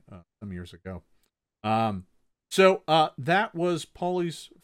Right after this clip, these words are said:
flashback. We get a flashback to his days of living in New York City, uh, right before the fall.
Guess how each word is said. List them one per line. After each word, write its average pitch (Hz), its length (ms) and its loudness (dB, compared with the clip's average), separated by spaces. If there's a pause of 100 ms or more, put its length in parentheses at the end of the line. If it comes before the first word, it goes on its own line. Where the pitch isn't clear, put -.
(100)
flashback. 175 420 -2
We 165 100 -4
get 156 100 -4
a 151 60 -2
flashback 156 520 -4
to 147 200 -6
his 139 220 -8
days 135 460 -4 (380)
of 123 220 -4
living 117 320 -4
in 113 140 -4
New 113 80 -6
York 110 260 -6
City, 107 420 -8 (420)
uh, 87 360 -8
right 104 360 -8
before 95 460 -10
the 87 140 -16
fall. 104 680 -4